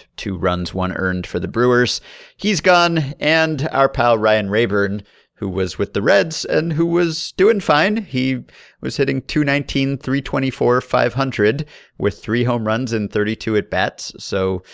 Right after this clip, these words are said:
nothing to suggest there that he wasn't on track for an amazing season to follow up last season's bad offensive line. But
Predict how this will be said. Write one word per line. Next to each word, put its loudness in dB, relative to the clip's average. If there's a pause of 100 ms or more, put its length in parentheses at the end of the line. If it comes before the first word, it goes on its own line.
(320)
nothing -4
to -6
suggest -2
there 4
that -2
he -4
wasn't -2
on -4
track -4
for 0 (120)
an -4
amazing -4
season -6
to -6
follow -4
up -6 (340)
last -4
season's -6
bad -4
offensive -8
line. -2 (100)
But 0